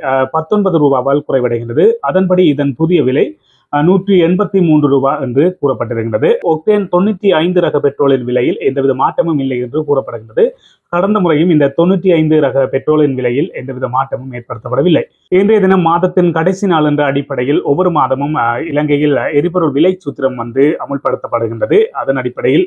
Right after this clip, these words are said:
எரிபொருள் விலை கூடலாம் அல்லது குறையலாம். அதன்படி இன்றைய தினம், ஆ, எரிபொருள் விலை, ஆ, குறைக்கப்படும் என்று இன்று காலையில் இருந்தே கூறப்பட்டு வந்த நிலையில் இந்த அறிவிப்பு வந்து வெளியாகி இருப்பதனை நாங்கள் இங்கே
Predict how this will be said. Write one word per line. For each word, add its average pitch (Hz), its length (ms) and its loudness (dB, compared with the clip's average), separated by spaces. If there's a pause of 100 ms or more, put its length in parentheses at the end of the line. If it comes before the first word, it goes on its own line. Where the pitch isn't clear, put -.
எரிபொருள் 190 460 2
விலை 160 320 2
கூடலாம் 160 320 2
அல்லது 139 340 0
குறையலாம். 131 420 0
அதன்படி 160 480 0
இன்றைய 151 300 2
தினம், 143 380 -2
ஆ, 127 40 -2
எரிபொருள் 147 400 2
விலை, 135 420 0
ஆ, 123 300 -2
குறைக்கப்படும் 175 480 0
என்று 135 280 0
இன்று 135 240 -4
காலையில் 147 420 0
இருந்தே 131 360 0
கூறப்பட்டு 131 400 -4
வந்த 113 160 -14
நிலையில் 170 480 2
இந்த 156 240 2
அறிவிப்பு 165 440 0
வந்து 139 200 0
வெளியாகி 131 460 0
இருப்பதனை 123 540 -2
நாங்கள் 120 300 -4
இங்கே 117 200 0